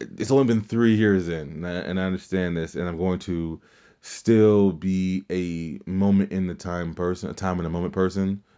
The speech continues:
That time in the moment, that makes no sense. <laughs>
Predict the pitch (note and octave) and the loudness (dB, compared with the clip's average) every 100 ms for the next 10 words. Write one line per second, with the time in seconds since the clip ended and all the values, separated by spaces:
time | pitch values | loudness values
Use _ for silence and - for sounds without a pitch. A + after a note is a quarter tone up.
0 | _ - E2 - - E2+ D#2+ D#2+ C2+ D#2 | _ -12 -12 -12 -14 -12 -10 -10 -12 -10
1 | F2+ G2+ D#2+ E2+ D#2+ - E2+ - D2+ - | -10 -10 -10 -12 -12 -14 -12 -12 -12 -18
2 | - - - - - - - - F#3 - | -20 -20 -20 -20 -20 -20 -20 -20 -20 -20
3 | - E3 D3+ - - E3 - _ _ _ | -18 -16 -18 -10 -8 -8 -12 _ _ _
4 | _ _ _ _ _ - F#3+ A3 - - | _ _ _ _ _ -4 -2 -2 -2 0
5 | - | 0